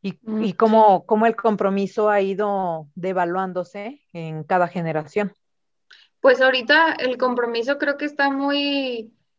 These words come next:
Speaker 2: este, abierto, porque hablando en la parte de las relaciones, ahora antes un compromiso era de dos personas nada más,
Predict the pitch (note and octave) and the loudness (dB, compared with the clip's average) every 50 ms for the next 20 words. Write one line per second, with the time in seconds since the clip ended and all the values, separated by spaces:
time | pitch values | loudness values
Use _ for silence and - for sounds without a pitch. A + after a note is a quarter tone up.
0 | _ _ _ _ _ G#3 G#3 G3+ G#3 G3+ - _ _ G#3+ G#3 G#3 G#3 G3+ G3+ G3+ | _ _ _ _ _ -4 -4 -4 -4 -6 -10 _ _ -6 -4 -2 -2 -2 -2 -2
1 | G3+ G3+ G3+ G3 G3 G3 G3 F#3+ - - G#3+ G#3 G3+ G#3+ G3+ G3+ G3+ G3 G3+ G#3+ | -4 -2 -2 -2 -4 -4 -6 -6 -4 -2 -2 -2 -2 0 2 2 4 4 4 2
2 | G#3+ - - D#4 E4 G4+ - - _ _ _ _ _ _ _ _ _ _ _ _ | 0 -2 -2 -2 -2 -2 -6 -14 _ _ _ _ _ _ _ _ _ _ _ _
3 | _ _ _ _ _ - G#3+ A3 A3 G#3+ G#3+ A3 A3 A3 G#3+ G#3+ G#3+ A3 G#3+ G#3+ | _ _ _ _ _ -2 -2 0 -2 -2 -2 -2 0 0 2 2 0 0 0 0
4 | G#3+ A3 A3 A3+ A3+ A#3 A#3 C4 C#4 D4 C#4+ C#4 C#4+ - A3 A3+ A3+ C4 C4+ C4+ | 0 0 0 0 0 -2 -2 -4 -2 -2 -4 -4 -4 -6 -6 -6 -4 -6 -4 -2
5 | B3+ A3+ G#3+ G#3+ G#3 G#3 G3+ G3+ G3 G3 A3+ G#3+ A3 A3 A3+ C#4+ F#4 B4+ - _ | -4 -4 -2 0 0 0 0 -2 -2 -2 -2 -2 -2 0 -2 -4 -6 -6 -12 _
6 | _ _ _ _ _ - G3+ G3+ G3+ G#3 G#3+ A3 A#3 B3 B3 - A#3 A#3+ A#3+ A#3+ | _ _ _ _ _ -6 -4 -2 0 2 2 2 2 2 0 0 -4 -4 -4 -6
7 | C4 B3 C4 B3+ B3 C4 C#4 B3+ B3 A#3 A3 A3 G#3+ A3 G#3+ A#3+ A#3 A#3 A#3 A#3+ | -10 -10 -10 -8 -6 -6 -6 -6 -6 -6 -4 -4 -6 -4 -4 -2 -2 0 0 -2
8 | A#3+ A#3+ - _ _ _ _ _ _ _ _ _ _ - G#3 G#3+ G#3+ G#3 A3 A3+ | -2 -4 -8 _ _ _ _ _ _ _ _ _ _ -6 -2 -2 -2 0 -2 -4
9 | A3+ A3 - C4 C4 C4 - C4+ B3+ B3+ B3+ C4 C4 B3+ B3 B3 B3 B3 B3 B3 | -4 -4 -4 -4 -4 -2 -4 -2 -2 -2 -2 -4 -6 -4 -4 -4 -2 -2 -4 -4
10 | A#3+ A#3 A#3 B3 D4 F4 G4 | -4 -2 -2 -2 -2 -4 -6